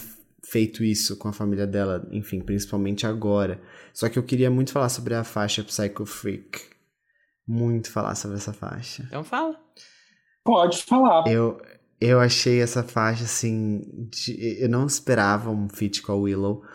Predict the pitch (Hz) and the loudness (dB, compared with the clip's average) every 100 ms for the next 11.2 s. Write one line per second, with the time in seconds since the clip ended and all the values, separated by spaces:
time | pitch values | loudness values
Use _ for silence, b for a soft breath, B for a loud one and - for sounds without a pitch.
0 | B B B 107 107 - - 143 165 143 | B B B -4 -4 -6 2 4 6 4
1 | 98 104 - 95 104 - 117 113 110 104 | 2 0 -2 2 2 2 0 2 0 0
2 | 104 104 - - 156 180 165 110 - 78 | 0 -2 -2 0 4 4 4 2 0 0
3 | 127 - - - 202 262 - 135 120 120 | 0 -2 -8 2 4 6 4 4 6 4
4 | 113 113 117 B B B - 127 139 131 | 4 0 0 B B B 2 6 8 10
5 | 127 127 - 87 - 123 - 120 - 127 | 8 4 -2 -4 0 0 0 -2 0 0
6 | 127 131 135 135 131 - 143 139 - 127 | 4 4 4 2 2 0 0 0 2 2
7 | 120 131 139 131 135 175 180 151 131 127 | 4 4 6 6 6 4 6 6 6 4
8 | 123 - - 117 110 104 101 98 - 113 | 2 2 0 2 2 0 -4 -6 -2 0
9 | 117 117 127 107 95 92 - 104 104 117 | 0 0 0 0 0 -4 -6 -6 -2 -2
10 | 120 120 113 110 110 110 110 110 107 110 | 0 0 0 0 0 2 2 0 -2 -6
11 | 113 107 | -6 -8